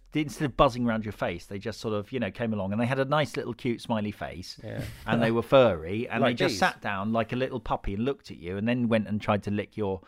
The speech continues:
Speaker 1: spilt Coke or something. I'd have no problem with them. It's the fact that they seem to have evolved to be spectacularly annoying
Speaker 2: Yeah.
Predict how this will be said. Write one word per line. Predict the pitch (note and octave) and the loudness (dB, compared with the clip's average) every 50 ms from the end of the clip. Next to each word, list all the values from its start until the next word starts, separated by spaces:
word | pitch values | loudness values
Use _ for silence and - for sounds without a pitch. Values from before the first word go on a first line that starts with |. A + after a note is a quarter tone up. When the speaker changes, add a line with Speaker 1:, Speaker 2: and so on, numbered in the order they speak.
| - - - _ _ _ | -20 -20 -20 _ _ _
Speaker 1:
spilt | - - - G#2 G2 F#2 - D#2+ E2+ - - - | -18 -10 -6 -6 -6 -6 -8 -12 -20 -20 -16 -6
Coke | - A2+ F#2+ E2+ - F2 | -4 -2 -2 -2 -4 -10
or | D#2+ | -14
something. | - - D#2 - E2 E2+ F2 - - | -14 -14 -16 -14 -14 -16 -14 -8 -4
I'd | E3 G3 | -2 -2
have | G3+ F#3+ | 0 0
no | G#3 G#3+ A3+ A#3 | 2 2 2 2
problem | A3+ - - G2 G2+ - - | 0 -2 -4 -4 -6 -10 -12
with | D#2+ - - | -12 -14 -14
them. | C#3+ D2 D2+ - | -14 -14 -14 -14
It's | - - | -14 -6
the | - E3 | -6 0
fact | - A#3+ A3+ G#3 | 2 2 2 2
that | G#3+ G#3+ | 2 0
they | G#3 | 0
seem | F#3+ - - F#3+ E3+ | 0 0 -2 -2 0
to | F3+ F3 E3 | 2 0 0
have | D3+ D#3 | 0 -2
evolved | D#3+ D#3 D#3+ D3+ C3+ A#2 G2+ - - | -2 4 6 6 6 6 2 -2 -8
to | - | -6
be | - A#2 A2+ A#2 - - | -2 -2 -4 -4 -4 -10
spectacularly | - - - - - - - - - D3 - - - B2+ A#2 A#2 A2+ A2+ | -12 -10 -8 -8 -8 -8 -8 -8 -8 -8 -8 -4 -2 0 0 0 0 0
annoying | A2+ A#2 B2 C3 D3 C3+ - - A2 A2 - _ _ - - - C3 | 0 2 2 2 2 2 0 -2 -8 -16 -18 _ _ -20 -20 -12 -6
Speaker 2:
Yeah. | A#2+ G#2+ E2+ | -6 -6 -4